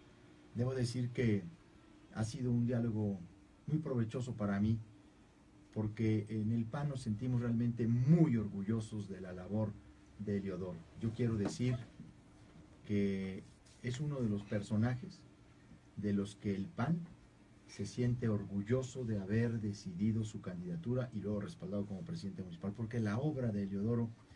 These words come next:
es muy importante, a pesar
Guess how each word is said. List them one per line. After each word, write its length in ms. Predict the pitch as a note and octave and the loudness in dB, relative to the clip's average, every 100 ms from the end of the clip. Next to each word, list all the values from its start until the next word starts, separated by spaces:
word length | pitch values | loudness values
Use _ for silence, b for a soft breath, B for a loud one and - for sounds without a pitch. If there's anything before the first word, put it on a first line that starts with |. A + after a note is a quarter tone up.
| B B B B | B B B B
es 240 | C3+ C3 C3 | -6 -4 0
muy 420 | C3 F#3+ G3+ - | 8 8 8 6
importante, 800 | A2+ G#2 G2+ - A#2+ B2+ D#3 D#3 - B B B B - | 0 0 -6 0 0 0 -2 -6 -8 B B B B -12
a 200 | G#2+ G#2+ | -2 -2
pesar 560 | - G2+ - G2+ D#3 F#3+ | 0 -2 0 -2 0 -2